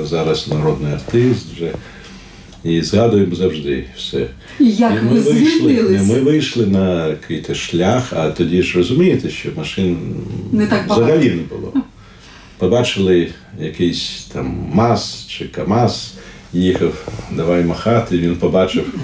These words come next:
Speaker 1: у
Speaker 2: <laughs> Злякався.
Speaker 1: у све-, да, у світлі фар побачив якісь хл-, стоять двоє у полосатих робах
Speaker 2: І з
Speaker 1: з
Speaker 2: кайданами.
Speaker 1: кайданами. Він,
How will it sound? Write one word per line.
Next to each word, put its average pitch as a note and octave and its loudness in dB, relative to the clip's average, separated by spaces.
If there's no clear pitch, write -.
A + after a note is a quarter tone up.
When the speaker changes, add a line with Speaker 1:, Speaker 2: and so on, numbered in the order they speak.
Speaker 1:
у - -2
Speaker 2:
<laughs> G3+ 0
Злякався. G#3+ 2
Speaker 1:
у - 2
све-, G2+ 4
да, E2 -2
у D#2+ -2
світлі G2 0
фар G2+ 2
побачив F#2 0
якісь F2 -2
хл-, F#2+ 4
стоять G2 2
двоє F#2 2
у F2 2
полосатих F2 -2
робах F#2 0
Speaker 2:
І A3 -4
з - -8
Speaker 1:
з - -14
Speaker 2:
кайданами. - 2
Speaker 1:
кайданами. A#2 2
Він, A#2+ 4